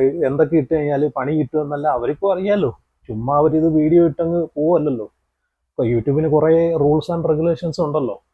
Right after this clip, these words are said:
അതിനകത്ത് ഈ ഏറ്റവും, ഏ, ഇമ്പോർട്ടന്റ് ആയിട്ട് നമ്മൾ കാണേണ്ടതെന്ന് വെച്ച് കഴിഞ്ഞാൽ പിള്ളേർക്കെതിരെയുള്ള പ്രശ്നങ്ങളാണ്, പിള്ളേർക്കെതിരെ സംസാരിക്കുക. ഇപ്പൊ നിങ്ങളൊരു വീഡിയോയിൽ വന്ന് പറയുന്നുണ്ട്, എന്താണ് പറഞ്ഞത്, "എൻ്റെ മക്കളെ ആ-, നോക്കിക്കോ,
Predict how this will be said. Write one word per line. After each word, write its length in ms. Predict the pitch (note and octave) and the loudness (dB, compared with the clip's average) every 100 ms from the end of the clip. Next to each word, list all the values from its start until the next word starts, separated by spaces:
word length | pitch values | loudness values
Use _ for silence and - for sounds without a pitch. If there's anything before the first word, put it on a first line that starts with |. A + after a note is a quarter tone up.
| _ A#2 | _ -10
അതിനകത്ത് 300 | A#2+ C3 D#3 | -6 0 2
ഈ 260 | E3 D#3+ | 4 2
ഏറ്റവും, 520 | C3+ - F#3 G#3 G#3+ - _ _ _ | -2 -2 0 2 0 -6 _ _ _
ഏ, 120 | D#3+ D3+ D#3 D#3 - - F3 | -2 0 0 -4 -10 -12 -4
ഇമ്പോർട്ടന്റ് 420 | D#3 E3+ F3 E3+ | 2 4 4 2
ആയിട്ട് 180 | E3 E3 | 2 2
നമ്മൾ 260 | D#3+ D#3+ | 0 -2
കാണേണ്ടതെന്ന് 360 | D3 D3+ D#3+ D3+ | -2 -2 -2 -2
വെച്ച് 120 | C3+ | -4
കഴിഞ്ഞാൽ 220 | D3+ D#3 | -6 -6
പിള്ളേർക്കെതിരെയുള്ള 840 | D3 C#3+ D3+ E3 D3+ D3 D3+ C#3+ C3+ | -6 -2 2 2 2 2 2 0 -2
പ്രശ്നങ്ങളാണ്, 560 | B2+ - C3+ C3 B2 | -6 -10 -10 -8 -8
പിള്ളേർക്കെതിരെ 580 | B2 C3+ C#3 C3+ C3 C3 | -8 -4 -2 0 -2 -2
സംസാരിക്കുക. 640 | - C3 C3 B2+ B2 B2+ | -6 -12 -6 -6 -4 -6
ഇപ്പൊ 640 | B2 - _ _ _ - | -8 -12 _ _ _ -4
നിങ്ങളൊരു 380 | C#3 C#3+ D#3+ D3+ | -2 2 2 4
വീഡിയോയിൽ 360 | C#3+ C3+ D3 D3 | 2 2 2 0
വന്ന് 200 | C#3+ C3+ | 0 -2
പറയുന്നുണ്ട്, 680 | C3 C3 C3+ B2 B2+ - _ _ _ B2 | -2 -2 -6 -6 -8 -8 _ _ _ -4
എന്താണ് 260 | C3 C#3 | 0 0
പറഞ്ഞത്, 400 | C3 B2 A#2+ A#2+ B2 _ | 0 -2 -2 -6 -8 _
"എൻ്റെ 200 | B2+ C#3 | -6 -2
മക്കളെ 360 | C#3+ B2+ - C#3 | -2 -2 -2 -2
ആ-, 220 | B2 B2 - _ C3+ | -2 -8 -14 _ -2
നോക്കിക്കോ, 500 | B2 B2 - B2 | -2 -2 -4 -10